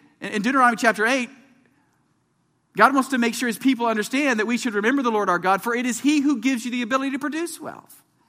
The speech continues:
So even in terms of earning a paycheck, the bottom line is God gives us the ability to do that. Do you see the picture? God's at the center. We are the ones entrusted with the resources.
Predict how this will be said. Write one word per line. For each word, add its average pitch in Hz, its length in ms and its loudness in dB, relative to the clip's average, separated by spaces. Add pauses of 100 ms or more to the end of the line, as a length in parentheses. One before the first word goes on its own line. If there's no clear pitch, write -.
(640)
So 294 180 -4
even 349 260 4
in 349 100 0
terms 285 300 0
of 277 60 -2
earning 269 320 0
a 247 40 -2
paycheck, 247 600 -4 (320)
the 185 80 -4
bottom 262 400 2
line 254 260 0
is 190 160 0
God 247 480 -2
gives 254 300 -2
us 240 140 -8
the 240 100 -4
ability 196 320 -4
to 175 80 -4
do 185 160 -4
that. 135 260 -6
Do 185 60 -12
you 208 100 -8
see 247 240 -4
the 247 80 -8
picture? 208 520 -8 (360)
God's 262 440 6
at 254 60 -6
the 254 120 -4
center. 170 500 -4 (420)
We 208 280 -6
are 233 80 -4
the 220 100 -6
ones 156 380 -6
entrusted 131 520 -14
with 123 120 -14
the 113 80 -14
resources. - 800 -20